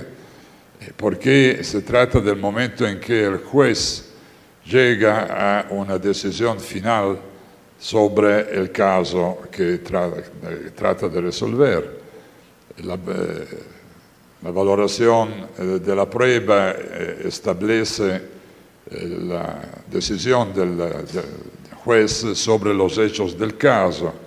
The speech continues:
Y los hechos del caso, sobre todo en la administración de la justicia de primera instancia, que para mí es la más importante,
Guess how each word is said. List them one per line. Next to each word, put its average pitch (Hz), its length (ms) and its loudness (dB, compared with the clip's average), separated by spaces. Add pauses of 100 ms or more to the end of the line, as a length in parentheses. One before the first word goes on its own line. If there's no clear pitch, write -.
(640)
Y 131 140 4
los 127 220 6
hechos 135 320 4
del 110 180 0
caso, 117 480 4
sobre 98 380 -2
todo 117 320 2
en 95 80 -2
la 95 80 2
administración 95 800 -4 (420)
de 92 120 -6
la 95 100 -2
justicia 101 600 -4
de 92 100 0
primera 95 400 -2
instancia, 98 800 -4
que 87 140 -8
para 90 260 -8
mí 101 140 -6
es 92 260 -2
la 90 80 -8
más 92 260 -4
importante, 98 880 -4